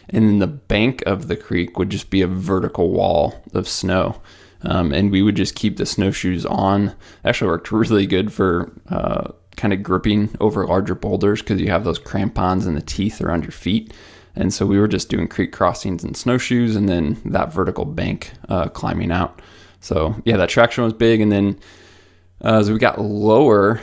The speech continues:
in day three, there was several sections we did where you'd go from snow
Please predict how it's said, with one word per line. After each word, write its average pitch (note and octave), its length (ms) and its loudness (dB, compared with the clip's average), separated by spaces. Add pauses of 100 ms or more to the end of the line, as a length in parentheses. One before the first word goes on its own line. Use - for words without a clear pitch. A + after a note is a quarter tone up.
(100)
in G#2 320 0
day F2+ 240 2
three, F#2 600 0
there G#2+ 160 2
was G#2+ 200 2
several G#2+ 540 0
sections F#2 720 -4
we F#2+ 100 0
did F2+ 320 0
where - 80 -2
you'd - 400 -4
go G2+ 220 4
from D#2+ 320 -4
snow G#2+ 720 2